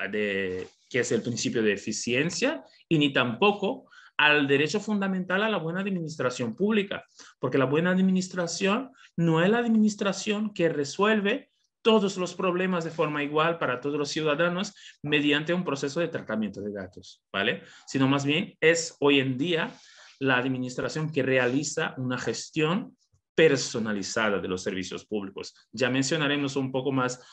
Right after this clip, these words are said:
sobre ello, pero lo que tenemos que comprender es que el ciudadano del siglo veintiuno frente a la administración no es más aquel baúl en el que se depositaban derechos y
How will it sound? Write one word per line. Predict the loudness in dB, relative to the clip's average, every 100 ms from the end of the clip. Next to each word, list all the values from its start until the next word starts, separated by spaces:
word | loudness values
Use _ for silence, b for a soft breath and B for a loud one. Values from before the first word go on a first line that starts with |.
| B
sobre | -4 0 2 2
ello, | 0
pero | 0 0 0 B -8
lo | -4
que | -2
tenemos | -2 -2 -2
que | -4
comprender | -4 -2 -2 0 -2 -4 -4
es | -4 0
que | -2 -2 B B B _
el | 0 0
ciudadano | 0 0 2 4 4 4 2
del | 0 0
siglo | 2 0 0
veintiuno | 0 -2 -2 -2 0 -2 -6 _ _
frente | 0 2 4 2
a |
la | 2
administración | 0 -2 -4 -4 -4 0 -2 -2 B B -4
no | 2 4 4
es | 2 0
más | 0 0 -4 -14 -8
aquel | -2 0 2
baúl | 4 4 2 0 -6 -8 _ b
en | -4
el | -2
que | -2
se | -2 0
depositaban | 0 -2 -2 0 0 2
derechos | 4 4 2 -2 -6 -10 _ _ _ _ 2
y | 2 2 -6